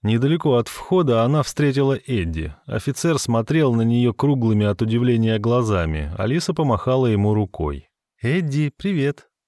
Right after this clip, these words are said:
«Э-э-э», только и смог произнести парень. «Ладно, поболтаем потом».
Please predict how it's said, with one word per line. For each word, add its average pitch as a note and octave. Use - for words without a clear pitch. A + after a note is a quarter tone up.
«Э-э-э», F#2+
только G2
и G2
смог E3
произнести A2
парень. D#2+
«Ладно, A2+
поболтаем C3+
потом». F2